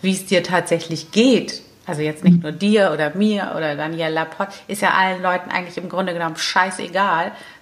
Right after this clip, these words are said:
Speaker 2: Ja.
Speaker 1: sondern es geht ja eigentlich jeder, der irgendwas konsumiert von dem, was man schreibt oder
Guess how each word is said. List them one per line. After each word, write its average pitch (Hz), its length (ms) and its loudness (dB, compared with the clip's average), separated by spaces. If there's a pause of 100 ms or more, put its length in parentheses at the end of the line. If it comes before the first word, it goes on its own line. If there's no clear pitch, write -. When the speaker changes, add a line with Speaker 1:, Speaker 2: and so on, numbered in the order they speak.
(120)
Speaker 2:
Ja. 202 120 8
Speaker 1:
sondern 170 200 6
es 175 120 -8
geht 208 200 -4
ja 180 180 0 (720)
eigentlich 208 520 0
jeder, 196 280 0
der 180 160 0
irgendwas 170 340 -4
konsumiert 180 640 -4
von 170 200 -6
dem, 165 200 -2
was 156 160 -6
man 160 160 -4
schreibt 156 640 -4
oder 143 400 -4